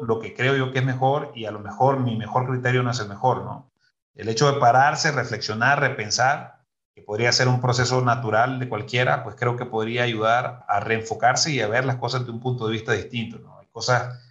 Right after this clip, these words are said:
que igual, nuevamente, uno no ve todos los puntos rojos que puedan haber dentro de un entorno donde todo es amarillo y solo te enfocas en lo amarillo, ¿no? Entonces, dejas de ver los puntos rojos, los puntos azules y solo estás enfocado en la cosa amarilla que estás viendo. Y,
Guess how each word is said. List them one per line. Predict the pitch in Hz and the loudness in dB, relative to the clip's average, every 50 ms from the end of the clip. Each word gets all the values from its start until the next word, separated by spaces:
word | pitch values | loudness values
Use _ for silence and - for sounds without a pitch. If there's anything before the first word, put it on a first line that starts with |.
| _ _ _ | _ _ _
que | - 107 | -6 -4
igual, | 104 104 110 113 117 120 113 98 98 95 - - - | -2 2 6 6 6 6 4 -2 -8 -10 -14 -16 -10
nuevamente, | 113 113 117 120 123 123 117 123 120 | -4 0 2 4 4 4 6 6 6
uno | 117 123 123 127 | 6 6 4 4
no | 131 131 123 120 | 4 4 4 4
ve | 120 123 131 135 139 143 143 143 - - - - | 4 4 4 2 2 0 -2 -6 -8 -16 -6 0
todos | - 123 135 135 | 2 4 4 4
los | 127 - | 2 0
puntos | 135 139 139 135 139 127 117 123 | 0 0 0 2 2 0 2 2
rojos | 131 143 143 131 - - 151 156 156 151 - - - - - - | 4 4 4 2 0 0 0 0 0 -2 -4 -12 -16 -20 -14 -10
que | - 110 | -8 -6
puedan | - - 120 127 131 127 | -2 2 4 4 6 6
haber | 127 123 127 139 139 139 | 4 4 4 4 2 2
dentro | 131 117 110 117 113 104 104 104 | 0 -4 -4 -4 -6 -6 -6 -6
de | 101 101 104 104 | -6 -6 -4 -4
un | 113 127 135 139 | 0 2 2 2
entorno | 131 127 131 139 139 139 135 135 127 117 113 | 2 2 2 2 2 2 2 0 0 -2 -2
donde | 110 107 107 107 | -4 -6 -6 -2
todo | 107 127 131 139 | 2 2 2 4
es | 135 135 | 2 2
amarillo | 139 135 131 131 135 147 160 170 180 180 180 - _ _ _ _ - _ _ | 2 2 2 2 2 2 0 0 -2 -4 -6 -12 _ _ _ _ -20 _ _
y | - 107 | -4 0
solo | - 127 123 131 131 | 4 6 6 6 6
te | 131 | 4
enfocas | 123 - 113 101 - 120 117 139 | 4 2 2 -2 0 0 2 2
en | 131 120 | 2 0
lo | 110 | 0
amarillo, | 107 107 107 131 131 127 135 104 | -2 0 2 2 2 0 -2 -6
¿no? | 107 107 107 | -8 -10 -10
Entonces, | 107 110 107 120 117 107 - - | -8 -4 0 0 0 0 0 0
dejas | 113 104 - 120 120 127 | 0 0 2 2 2 4
de | 135 135 | 4 2
ver | 127 135 - 127 135 139 151 160 151 - - - - _ _ _ _ | 2 2 0 2 2 2 2 0 -4 -6 -12 -20 -20 _ _ _ _
los | 104 104 101 - | -8 -6 -4 -2
puntos | - 123 127 131 127 113 123 | 2 2 4 6 6 4 6
rojos, | 123 131 135 135 131 135 120 | 6 6 6 6 4 4 2
los | 113 120 | 2 2
puntos | 120 123 120 120 113 | 0 0 0 2 0
azules | 113 104 123 135 139 135 135 127 117 | 2 2 2 2 2 2 2 0 -2
y | 104 | -2
solo | 98 117 123 127 | 0 0 0 2
estás | 120 123 123 127 | 2 0 0 -2
enfocado | 131 123 113 107 113 117 123 131 139 131 135 - | -2 -2 -2 -2 0 0 0 0 -2 -4 -6 -6
en | - 127 127 127 | -4 -4 -4 -4
la | 113 - | -4 -4
cosa | 120 120 117 131 | -2 -2 -2 -2
amarilla | 123 113 110 117 123 127 117 | -2 -2 -2 0 0 0 0
que | 135 | -2
estás | 123 - 110 107 | -6 -6 -4 -4
viendo. | 120 131 131 123 104 95 95 | -2 -2 -2 -2 -4 -6 -6
Y, | 101 107 104 101 - | -6 -8 -10 -12 -14